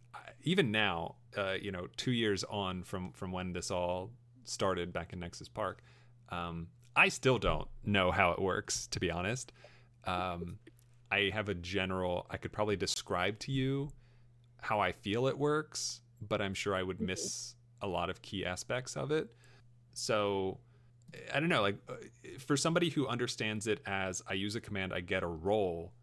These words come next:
Speaker 1: I gain access to a channel, what's different about how things are done now compared to that system?
Speaker 2: So, I would say one of the, one of the interesting things, and I think we kinda talked about it in our first conversation, was it was like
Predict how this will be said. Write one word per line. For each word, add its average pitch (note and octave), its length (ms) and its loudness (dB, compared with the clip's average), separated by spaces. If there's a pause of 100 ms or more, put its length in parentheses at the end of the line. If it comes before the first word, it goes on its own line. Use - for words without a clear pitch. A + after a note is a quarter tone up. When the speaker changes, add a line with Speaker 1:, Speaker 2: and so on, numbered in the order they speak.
(200)
Speaker 1:
I F#2+ 80 0
gain F#2 200 -2
access F2+ 320 -2
to - 120 2
a E2+ 40 -2
channel, F2 500 -2 (120)
what's B2+ 320 2
different G2 640 -4
about F2 260 -4
how E2+ 200 -6
things F2 300 -6
are E2+ 80 -6
done E2 380 -6
now C#2+ 380 -8 (480)
compared F2 340 -8
to E2+ 80 -8
that - 240 -10
system? - 460 -12 (880)
Speaker 2:
So, D#4 680 2 (540)
I B3+ 100 10
would C#4+ 120 8
say E4 120 8
one G4 240 8
of F4 100 6
the, B3 60 2
one D#4+ 120 6
of F4 80 6
the B3+ 100 6
interesting B3 420 4
things, G#3 240 4
and G3+ 140 2
I G3+ 80 0
think G#3 420 0 (180)
we G3+ 120 2
kinda G3 500 4 (180)
talked G#3 280 0
about F#3 260 6
it F3 60 8
in F3+ 100 4
our F3 120 0
first G3 260 0
conversation, F#3 800 2 (400)
was F#3 320 4
it G3+ 80 4
was G3 180 2
like F#3+ 260 4